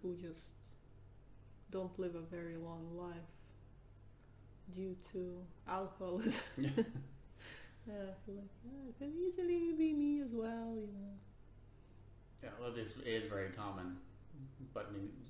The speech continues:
Speaker 2: you have to be, you have, you have to be a certain kind of broken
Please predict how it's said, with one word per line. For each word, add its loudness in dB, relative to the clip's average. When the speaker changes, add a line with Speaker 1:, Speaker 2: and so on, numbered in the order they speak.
Speaker 2:
you 4
have 2
to -2
be, 0
you 4
have, -2
you 8
have 4
to -2
be 10
a 10
certain 4
kind 0
of -2
broken 0